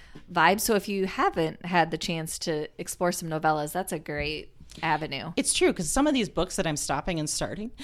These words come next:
Speaker 2: I get, like, thirty, forty pages in and I realize, "Oh, there's, like, four hundred pages in this. I don't think I can do it."
Speaker 1: Yeah.
Speaker 2: And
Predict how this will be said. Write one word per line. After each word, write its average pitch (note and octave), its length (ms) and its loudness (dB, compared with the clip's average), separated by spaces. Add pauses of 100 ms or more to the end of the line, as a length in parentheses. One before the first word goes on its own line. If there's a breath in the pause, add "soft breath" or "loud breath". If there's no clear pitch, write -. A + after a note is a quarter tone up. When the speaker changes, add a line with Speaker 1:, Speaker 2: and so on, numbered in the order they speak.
(260 loud breath)
Speaker 2:
I - 100 2
get, G3 180 4
like, F#3 160 2
thirty, F#3 240 4
forty F3+ 240 2
pages E3 340 0
in D#3 120 0
and E3+ 100 0
I D3+ 60 0
realize, D#3+ 420 -2
"Oh, F#3+ 260 -8
there's, E3+ 160 -8
like, E3+ 100 -6
four F3+ 200 -2
hundred C3+ 300 -2
pages - 340 -2
in E3 80 -10
this. A2+ 160 -8
I F#3+ 80 -2
don't G3 180 -2
think A#3+ 140 -6
I A#3+ 100 -6
can B3 200 -6
do C4+ 120 -4 (100)
it." A3+ 200 4
Speaker 1:
Yeah. D#4 180 12
Speaker 2:
And D#4+ 240 10